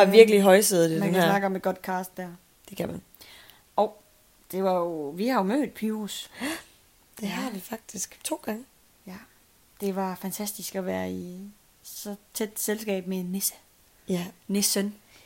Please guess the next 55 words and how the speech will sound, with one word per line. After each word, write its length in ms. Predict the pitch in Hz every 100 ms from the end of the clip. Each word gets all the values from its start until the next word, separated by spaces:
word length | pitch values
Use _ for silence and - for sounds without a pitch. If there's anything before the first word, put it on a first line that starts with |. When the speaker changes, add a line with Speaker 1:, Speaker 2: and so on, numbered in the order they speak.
| _ -
Speaker 2:
Det 80 | 185
er 40 |
også, 180 | 170 -
vi 80 | 185
har 60 | 175
snakket 280 | 175 175
om 60 | 175
det 100 | 175
før, 160 | 180 175
også 400 | - 202 - -
da 20 |
vi 220 | 196 - -
interviewede 480 | 185 180 185 196 196
ham, 200 | 170 175
at 260 | - 170 - _ _ _ _ _ _ _ _ _ _
han 200 | 185 185
er 120 | 170
bare 380 | 170 170 165 -
et, 340 | 175 - - -
et 160 | 190 - -
kæmpe 360 | - 233 240 233
symbol 480 | - 175 175 180 156
på 140 | - -
den 80 | 151 _ -
danske 420 | 165 185 - 156
jul. 160 | 156 180 - _ _ -
Speaker 1:
Ja. 120 | 170 156 _ _ -
Speaker 2:
Alle 280 | 214 233
generationer 800 | 247 190 180 175 165 - 220 160
kender 260 | 160 170 175
ham 160 | 175 170
jo. 120 | - - -
Det 60 |
er 20 | 175
jo 60 |
både, 500 | 165 190 233 247 208
øh, 140 | 185 180
altså 160 | 180
forældre 300 | 185 208 208
og 40 | 190
bedsteforældre 560 | 196 202 196 190 180
og 280 | 175 175 180 175
Speaker 1:
Det 60 | 196
er 40 |
lige 120 | 220 196
før, 140 | 196
jeg 100 | 180
gerne 140 | 190
vil 80 | 185
sætte 180 | - 185
ham 100 | 175
på 120 | 180
min 140 | 180 180
nummer 200 | 180 180
et. 260 | 175 -